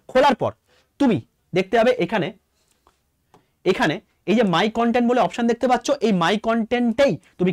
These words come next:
কিন্তু এই ব্যাচটা দেখতে পাবে, কালকে তোমাদের ব্যাচ শুরু হচ্ছে, ঠিক আছে? তো যারা যারা নিতে চাইছো নিয়ে নিতে পারো। বলে রাখি তোমাদের জন্য একটা স্পেশাল কুপন কোড আছে আমি বানিয়েছি,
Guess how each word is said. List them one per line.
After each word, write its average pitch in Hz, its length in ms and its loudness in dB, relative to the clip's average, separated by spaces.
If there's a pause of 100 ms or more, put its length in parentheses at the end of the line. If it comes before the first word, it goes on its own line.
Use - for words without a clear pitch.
কিন্তু 190 200 -6 (140)
এই 185 120 -2
ব্যাচটা 143 280 -2
দেখতে - 200 -6
পাবে, 208 120 2 (340)
কালকে 190 360 2 (420)
তোমাদের 175 280 0 (280)
ব্যাচ 151 200 0
শুরু 151 200 -2
হচ্ছে, 117 240 -10 (500)
ঠিক 226 160 0
আছে? 247 100 -2 (500)
তো 494 80 4 (340)
যারা 185 240 4
যারা 247 200 4
নিতে 220 180 2
চাইছো 220 260 0 (180)
নিয়ে 180 160 0
নিতে 202 180 -2
পারো। 208 120 0 (260)
বলে 190 180 2
রাখি 269 160 -4 (460)
তোমাদের 226 360 4
জন্য 254 160 2 (140)
একটা - 220 -4
স্পেশাল 233 420 -2
কুপন 220 320 -2
কোড 180 160 -2
আছে 104 120 -12 (640)
আমি 190 200 0
বানিয়েছি, 156 320 -4